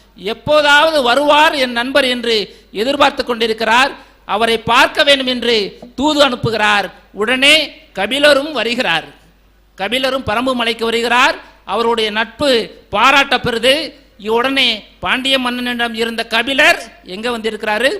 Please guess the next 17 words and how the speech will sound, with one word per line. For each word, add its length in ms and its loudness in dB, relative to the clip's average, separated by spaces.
பரம்பு 280 -2
மலைக்கு 340 -6
வந்துடுறாரு. 460 -10
அங்கே 300 -4
நட்பை 720 -2
பிரிய 340 0
முடியாத 540 4
ஒரு 200 2
சூழ்நிலைகளில் 840 -2
முழுவதுமாக 1120 0
பரம்பு 280 -2
மலையில் 360 -4
தங்கிவிடுகிறார். 680 -8
ஆனால் 580 2
அந்த 280 -4
பாரி 480 4
வள்ளலனுடைய 920 0